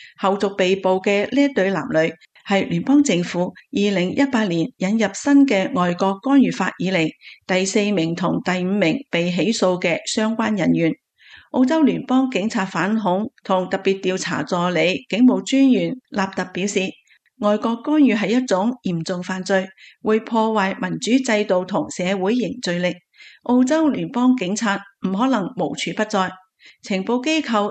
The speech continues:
依賴公眾提供嘅信息，以補充自身嘅情報收集同調查工作。任何掌握涉嫌從事外國干預活動嘅個人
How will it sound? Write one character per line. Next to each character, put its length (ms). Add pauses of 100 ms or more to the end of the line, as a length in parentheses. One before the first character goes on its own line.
依 140
賴 220
公 280
眾 220
提 140 (100)
供 140
嘅 120
信 240
息， 340 (340)
以 160
補 320
充 300
自 180
身 280
嘅 300
情 220
報 180
收 260
集 100 (300)
同 200
調 220
查 240
工 160
作。 200 (420)
任 220
何 200
掌 260
握 160
涉 160
嫌 320 (220)
從 240
事 120 (200)
外 180
國 240 (100)
干 140
預 240
活 80
動 220
嘅 180
個 180
人 240